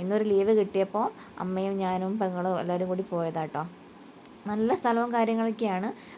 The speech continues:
വൈകുന്നേരം വന്നാൽ അടിപൊളി വൈബും കാര്യങ്ങളൊക്കെയാണ്. ഇതാ നോക്കുമ്പോൾ ദേ കൊമ്പൻ ആനക്കുട്ടപ്പ, കുട്ടപ്പനും കുട്ടപ്പൻ്റെ മോനൊക്കെ ഉണ്ടായിരുന്നു. അങ്ങനെ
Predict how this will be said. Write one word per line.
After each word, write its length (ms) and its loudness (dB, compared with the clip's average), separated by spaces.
വൈകുന്നേരം 520 4
വന്നാൽ 240 2
അടിപൊളി 560 4
വൈബും 340 4
കാര്യങ്ങളൊക്കെയാണ്. 760 0
ഇതാ 140 0
നോക്കുമ്പോൾ 480 4
ദേ 80 8
കൊമ്പൻ 520 4
ആനക്കുട്ടപ്പ, 720 0
കുട്ടപ്പനും 480 -2
കുട്ടപ്പൻ്റെ 480 0
മോനൊക്കെ 420 2
ഉണ്ടായിരുന്നു. 380 2
അങ്ങനെ 220 0